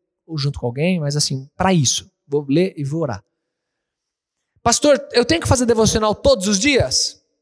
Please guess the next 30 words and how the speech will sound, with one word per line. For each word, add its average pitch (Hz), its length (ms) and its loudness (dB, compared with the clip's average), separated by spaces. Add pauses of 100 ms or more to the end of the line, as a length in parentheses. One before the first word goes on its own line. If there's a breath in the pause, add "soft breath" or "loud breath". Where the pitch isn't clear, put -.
(220)
Não 254 240 4
existe 254 520 0
um 220 100 -6
mandamento 233 1040 2
bíblico, 175 460 2
não 185 100 -6
tem 233 140 -2
um 247 80 -4
versículo 196 480 0
bíblico 190 260 -4
que - 80 -20
fale 180 180 0
assim, 170 320 -2 (280)
"Farás 147 580 0
devocional 170 720 -4
todos 180 420 -8
os 147 160 -8
dias 160 340 -6
da 147 120 -6
tua 135 180 -4
vida 151 360 -4
até 147 120 -8
morreres." 117 720 -10
Não 127 140 -8
tem 214 200 -2
isso. - 240 -6 (680 loud breath)
O 160 80 0
que - 160 4
tem 247 400 4
é 202 320 2